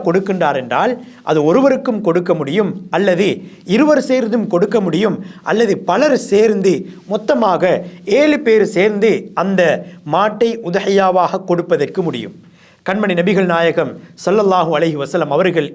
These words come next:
என்ன செய்தார்கள் என்றால், அந்த யௌமுன் நஹர் பத்தாவது நாளிலே அவர்கள் ஆட்டை அறுத்து உதஹியா கொடுத்த விடயம் ஹதீஸ்களிலே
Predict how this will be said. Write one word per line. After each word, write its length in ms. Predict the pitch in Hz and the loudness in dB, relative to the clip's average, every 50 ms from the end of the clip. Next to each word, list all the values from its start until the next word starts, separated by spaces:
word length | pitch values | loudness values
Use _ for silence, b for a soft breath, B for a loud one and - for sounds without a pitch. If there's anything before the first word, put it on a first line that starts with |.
| - 147 | -6 -6
என்ன 100 | 180 202 | -4 -4
செய்தார்கள் 520 | 190 - 175 160 160 151 147 127 131 127 120 | -4 -2 -2 0 0 0 0 -2 -4 -6 -6
என்றால், 280 | 117 113 131 180 240 262 - B B B B B B B 175 | -4 -2 0 0 -2 -2 -6 B B B B B B B -2
அந்த 200 | 208 220 214 208 196 180 147 110 95 - - - _ - 180 170 | 0 0 2 2 2 2 2 0 -4 -10 -20 -20 _ -4 -2 0
யௌமுன் 320 | 196 240 240 240 214 180 180 | 2 2 2 2 0 0 -2
நஹர் 300 | 175 190 214 170 127 - - - - B B B B B B | 0 0 0 0 -2 -4 -10 -14 -20 B B B B B B
பத்தாவது 540 | - 180 175 180 180 240 247 262 262 240 202 196 | -4 -4 -2 0 0 2 2 4 2 2 2 2
நாளிலே 420 | 170 175 196 208 208 190 185 190 | 0 0 0 0 2 2 2 2
அவர்கள் 500 | - 151 151 160 156 131 - 214 226 156 104 - - - - - 165 202 | 2 2 2 2 2 2 2 0 0 0 -4 -6 -14 -8 -2 0 2 2
ஆட்டை 320 | 240 233 - - 240 233 220 - - 160 | 2 0 0 0 0 0 0 -2 -2 0
அறுத்து 400 | 165 190 196 190 190 - 190 160 131 - - - | 0 0 -2 -2 -2 0 0 0 0 -4 -8 -10
உதஹியா 480 | - 185 180 208 - - 196 190 185 170 160 - - | -6 -4 -2 -2 -2 0 0 2 2 2 0 0 0
கொடுத்த 320 | - 170 170 233 214 - 226 | -2 0 0 0 0 0 0
விடயம் 440 | 175 165 156 185 202 202 196 165 135 - B B B B B B | 0 2 2 4 4 4 2 0 -4 -8 B B B B B B
ஹதீஸ்களிலே 580 | - 160 175 226 208 - 196 185 175 165 165 156 | -4 -2 -2 -2 -2 -2 0 0 0 2 2 0